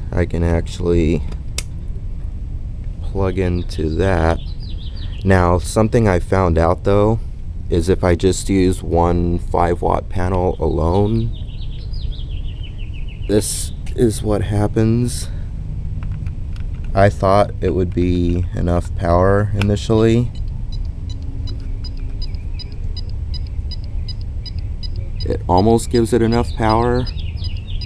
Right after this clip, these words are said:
which is telling me that a five watt panel, although it will charge your cell phone, uh, very quickly, um,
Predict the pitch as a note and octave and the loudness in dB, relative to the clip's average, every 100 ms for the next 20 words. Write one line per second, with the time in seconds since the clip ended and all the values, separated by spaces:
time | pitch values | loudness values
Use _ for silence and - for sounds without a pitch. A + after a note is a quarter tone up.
0 | - - - - - - - - G2 G2 | -6 -6 -6 -6 -6 -6 -6 -4 2 2
1 | - F#2+ - - G2 G#2 G2 G2 G2 G#2 | 2 0 0 0 2 4 4 4 4 4
2 | F#2 F#2 F2 - - - F2+ - F#2 G2 | 4 4 4 0 -2 0 0 2 2 4
3 | G#2+ A2 A2 G#2+ G#2+ G#2+ G#2+ A2 A2 - | 2 2 0 0 -2 0 2 2 4 4
4 | F#2+ F#2+ F2+ F#2+ G2 F#2+ F#2 F2 F#2 F#2+ | 4 4 4 4 6 4 4 4 4 2
5 | - F#2+ F2+ F2+ E2+ - F2+ F2+ - F#2 | 0 2 4 4 0 2 4 4 2 4
6 | F#2 F#2 F#2 F2+ - - - F#2 E2+ E2 | 4 4 2 0 -4 -6 -4 0 2 2
7 | E2 - F2+ F2+ F2 - G2+ G2 A2+ A#2 | 2 4 6 6 4 2 2 6 8 8
8 | A#2+ B2+ - - - - - - - F#2+ | 6 0 -6 -6 -6 -6 -4 -4 0 4
9 | F2+ F2+ F2 | 4 4 2